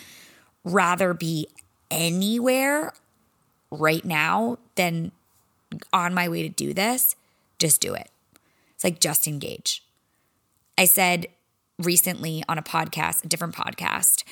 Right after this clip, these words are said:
I was like, "Some, an object, an object in motion stays in motion." There are so many mornings where I'm like, "I, I have to call out. I can't do this today. I can't do this today. I can't do this today." And then I'm just like, "Go. One foot in front of the other. You'll get there.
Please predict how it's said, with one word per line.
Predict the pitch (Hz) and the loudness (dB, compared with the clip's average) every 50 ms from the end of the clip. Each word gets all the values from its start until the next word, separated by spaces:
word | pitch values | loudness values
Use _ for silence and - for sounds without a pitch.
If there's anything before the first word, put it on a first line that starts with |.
| - - - - - | -14 -18 -18 -10 -4
I | - 190 | -2 0
was | 180 | 2
like, | 180 185 - | 2 4 6
"Some, | - - 190 - - | 6 4 4 2 -2
an | - 196 - | -2 0 2
object, | - 185 185 180 233 262 302 - - - | 2 2 2 2 2 0 -2 -2 -2 0
an | 180 170 - | 0 2 2
object | - 160 165 175 202 196 - | 2 2 2 0 -2 -2 -2
in | 240 175 | -2 0
motion | 151 147 151 - 160 151 143 | 0 0 0 -2 -2 -2 0
stays | - - 147 139 143 - | 0 0 2 2 2 2
in | - 143 | 2 -2
motion." | 135 131 135 - - 156 | -4 -2 -2 -2 -2 -2
There | 156 160 | 0 0
are | 170 185 | 2 2
so | 175 - - 156 147 | 2 2 2 2 0
many | 156 160 170 175 | -2 -4 -4 -4
mornings | 165 143 143 143 151 165 170 - | -4 -4 -4 -2 -2 -4 -4 -4
where | 165 - - | -4 -4 -4
I'm | 147 147 | -4 -4
like, | 151 151 156 - - | -4 -6 -6 -4 0
"I, | - 147 156 170 170 170 - | 2 4 4 4 2 0 -2
I | |
have | 151 151 151 - | -2 -2 -4 -2
to | - | -2
call | 151 151 151 | 0 2 2
out. | 147 143 | 4 4
I | 110 147 | 2 0
can't | - - 165 147 | -2 -4 -4 -4
do | 139 139 | -4 -4
this | - 151 | -4 -6
today. | - - 131 - - | -6 -4 -4 2 4
I | - 220 | 4 4
can't | - - 349 320 - | 4 2 -2 0 0
do | 320 294 | 0 0
this | 294 214 | 0 -2
today. | - - - | 0 4 4
I | 247 320 359 | 4 4 4
can't | - - 320 349 359 359 311 220 | 4 2 4 4 4 2 2 2
do | 285 311 349 349 320 | 0 2 2 2 4
this | 269 302 311 320 311 | 4 4 4 4 0
today." | - - 277 294 311 320 320 302 220 160 - - - - - - - - - - | -2 -2 0 2 2 4 4 2 2 -2 -4 -8 -16 -16 -14 -12 -10 -6 -2 0
And | 214 208 | 0 2
then | 202 | 0
I'm | 208 202 | 0 0
just | 202 - | 0 0
like, | 190 180 170 - - | 0 -2 -2 0 2
"Go. | - 135 107 - - | 4 4 2 2 0
One | - 185 185 | -2 -2 -2
foot | 185 226 233 | -2 -2 -2
in | 240 | 0
front | 220 247 240 240 | 0 0 0 0
of | 233 | 0
the | 208 | 0
other. | 190 190 190 190 | 0 2 0 0
You'll | - - 160 147 | -2 -2 -4 -4
get | - 175 180 - | -4 -4 -4 -2
there. | - - 214 208 | -4 -4 -2 -4